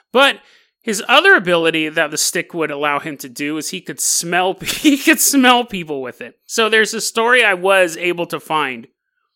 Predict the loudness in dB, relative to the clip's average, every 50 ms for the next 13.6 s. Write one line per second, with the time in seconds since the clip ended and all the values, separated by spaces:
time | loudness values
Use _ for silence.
0 | _ _ -12 -12 -10 -8 -6 -6 -4 -4 -2 -2 -2 0 -2 -2 -4 -4 -4 -2
1 | 0 0 -2 -2 -6 -8 -6 -4 -2 -2 -2 -4 -6 -6 -6 -4 -4 -4 -4 -6
2 | -6 -6 -8 -10 -14 _ _ _ _ _ _ _ _ -10 -10 -8 -6 -6 -6 -4
3 | -4 -6 -6 -4 -2 -2 -2 -2 0 0 2 2 2 2 2 0 0 0 -2 -2
4 | 0 0 0 -2 -2 -4 -6 -6 -6 -6 -6 -6 -4 -4 -4 -4 -6 _ _ _
5 | _ _ _ _ _ _ _ _ _ _ -10 -10 -8 -8 -8 -8 -6 -6 -6 -6
6 | -6 -6 -6 -4 -4 -4 -4 -2 -2 -2 -2 -2 -4 -6 -8 -6 -6 -6 -6 -6
7 | -6 -8 -8 -8 -10 -10 -10 -10 -10 -8 -4 -2 -2 0 0 0 0 0 -2 -2
8 | -4 -4 -4 -4 -2 -2 -2 -2 -2 -4 -6 -10 -10 -10 -12 -12 -12 -12 -10 -10
9 | -10 -12 -12 -14 -18 -20 -20 _ -20 -20 _ _ -14 -12 -8 -4 -4 -2 -2 -2
10 | -2 -2 -2 -2 -4 -6 _ _ _ _ _ _ _ -12 -6 -4 -4 -2 -2 -2
11 | -4 -4 -4 -4 -4 -4 -4 -6 -10 -12 -12 -16 -20 -20 _ _ _ -16 -14 -12
12 | -8 -6 -4 -2 -2 -2 -2 -2 -4 -6 -10 _ _ _ _ -10 -6 -6 -4 -4
13 | -4 -4 -6 -6 -4 -4 -6 -6 -6 -10 -14